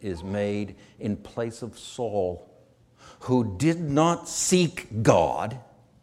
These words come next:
but he turned to mediums, and he took their counsel, and so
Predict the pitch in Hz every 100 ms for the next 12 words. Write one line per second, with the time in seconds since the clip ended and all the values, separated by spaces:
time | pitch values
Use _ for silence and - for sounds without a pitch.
0 | _ _ _ _ _ - - - 123 120
1 | - 151 151 143 120 113 151 160 120 90
2 | 85 85 - - - _ _ _ - 117
3 | 127 - 208 - 175 165 - 170 147 107
4 | - 80 71 _ _ _ - 139 127 -
5 | 123 107